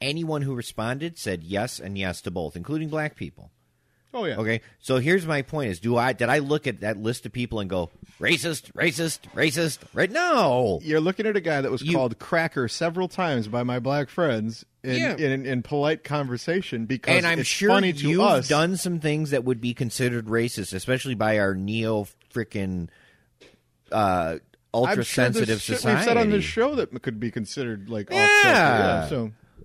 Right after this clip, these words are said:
Speaker 2: I mean,
Speaker 1: Yeah, I
Speaker 2: I
Speaker 1: mean,
Speaker 2: got
Speaker 1: we
Speaker 2: a
Speaker 1: don't
Speaker 2: track
Speaker 1: even have,
Speaker 2: record
Speaker 1: we don't
Speaker 2: now.
Speaker 1: have Jonah here to put out every racist fire
Speaker 2: <laughs>
Speaker 1: that, that was needed and, and bring us all together with the lyrics of Macklemore.
Speaker 2: Well, it's, <laughs> well,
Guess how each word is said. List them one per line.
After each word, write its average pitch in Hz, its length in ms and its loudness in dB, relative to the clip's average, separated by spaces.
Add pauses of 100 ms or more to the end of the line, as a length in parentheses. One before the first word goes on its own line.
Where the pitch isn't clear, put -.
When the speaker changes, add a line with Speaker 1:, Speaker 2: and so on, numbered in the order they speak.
Speaker 2:
I - 40 -6
mean, 135 160 0
Speaker 1:
Yeah, 339 180 6
I 214 60 4
Speaker 2:
I 190 40 2
Speaker 1:
mean, 196 120 4
Speaker 2:
got 202 60 2
Speaker 1:
we 226 60 4
Speaker 2:
a - 20 2
Speaker 1:
don't 254 100 4
Speaker 2:
track 240 140 6
Speaker 1:
even 220 60 4
have, 214 140 8
Speaker 2:
record 202 60 2
Speaker 1:
we 208 60 6
don't 233 120 4
Speaker 2:
now. 233 60 4
Speaker 1:
have 175 160 0
Jonah 170 320 4
here 151 160 4
to 131 80 4
put 156 160 2
out 139 160 6
every 147 240 4
racist 131 420 2
fire 135 500 2 (480)
Speaker 2:
<laughs> 196 120 2
Speaker 1:
that, 120 440 4
that 120 200 4
was 117 260 -2
needed 120 420 2
and, 95 320 -2
and 104 440 0
bring 139 180 2
us 135 100 -2
all 127 120 2
together 123 340 2
with 107 120 -2
the 104 80 -4
lyrics 113 280 2
of 92 100 -2
Macklemore. 110 340 0
Speaker 2:
Well, 180 160 4
it's, - 460 -4 (800)
<laughs> - 920 -2
well, 185 260 0